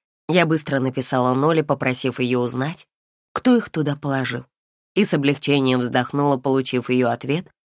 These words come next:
что их положила она, потому что теперь это любимые игрушки Сары, и Нола подумала, что Сара будет по ним скучать. Сунув их в заднюю часть ящика, подальше от Сары,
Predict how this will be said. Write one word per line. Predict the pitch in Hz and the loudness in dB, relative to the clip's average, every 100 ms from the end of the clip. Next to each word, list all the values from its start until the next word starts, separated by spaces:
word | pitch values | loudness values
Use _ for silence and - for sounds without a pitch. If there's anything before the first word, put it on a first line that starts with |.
| - | -16
что | - 233 | -2 0
их | 240 | 0
положила | - 160 143 143 151 143 | 0 0 0 0 -2 -2
она, | 123 120 - _ _ _ | -4 -8 -12 _ _ _
потому | - 151 139 127 | -4 0 2 0
что | 127 131 | -2 -4
теперь | 127 127 139 160 - _ _ _ | -4 -4 -4 -4 -6 _ _ _
это | 170 151 | 0 2
любимые | 147 139 135 156 143 139 | 2 2 2 2 2 2
игрушки | 131 139 120 - | 2 0 0 -4
Сары, | 123 - 135 156 156 _ _ _ | -4 -2 -2 -4 -10 _ _ _
и | 190 | 2
Нола | 202 175 156 | 4 4 4
подумала, | 151 143 147 147 143 | 2 2 2 0 -2
что | - 135 | -4 -4
Сара | 127 - 147 165 | -4 -2 -4 -2
будет | 127 143 135 131 | -4 -2 -2 -4
по | 135 | -4
ним | 127 127 | -2 -2
скучать. | 123 - 135 - 123 - - _ _ _ _ | -4 -6 -6 -6 -8 -12 -20 _ _ _ _
Сунув | - - 285 262 - | -2 4 6 4 2
их | 190 160 | -2 -2
в | |
заднюю | 139 156 151 135 131 | -2 0 0 0 0
часть | 123 131 120 - | 0 -2 -2 -2
ящика, | 131 170 - - - - _ _ - | -4 -4 -6 -12 -14 -18 _ _ -4
подальше | 160 147 143 127 131 | 0 2 0 0 0
от | 123 - | -2 -2
Сары, | - 151 165 | -2 -2 -4